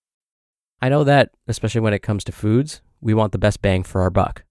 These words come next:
We want to purchase foods that will give us the most nutrients for our money. We want to feel as though each bite is packed with nutrients. Each bite is going to optimize our health and our performance in some way. Well, when we look at the studies, it turns out that the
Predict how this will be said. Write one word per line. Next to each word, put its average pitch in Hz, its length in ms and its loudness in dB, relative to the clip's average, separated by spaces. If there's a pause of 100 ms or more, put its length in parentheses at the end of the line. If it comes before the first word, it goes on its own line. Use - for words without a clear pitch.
(520)
We 135 80 4
want 185 160 4
to - 120 -6
purchase 156 280 2
foods 117 320 0
that 101 80 2
will 98 80 2
give 104 180 2
us 101 140 -2
the - 120 -4
most 117 560 0
nutrients 117 760 0
for - 200 -2
our 101 80 2
money. 92 340 2 (520)
We 190 120 6
want 254 180 4
to - 60 -10
feel 180 200 2
as 147 120 0
though 120 240 2
each 156 260 -4 (100)
bite 110 320 -2
is - 140 -10 (120)
packed - 480 -8
with 101 180 -6
nutrients. 104 580 -2 (520)
Each 160 200 -2 (120)
bite 143 280 2
is 113 140 -8
going 110 160 0
to 107 180 -2
optimize 131 540 -2
our 117 100 0
health 120 320 -2
and 104 80 -2
our 98 80 0
performance 113 560 -2
in 110 80 -4
some 113 300 -2
way. 127 260 0 (720)
Well, 131 120 4
when 135 100 2
we 135 100 4
look 175 220 0
at - 80 -8
the 202 60 -2
studies, - 540 -2 (260)
it - 100 -4
turns 247 260 -4
out 143 200 2
that - 160 -6
the 98 120 -2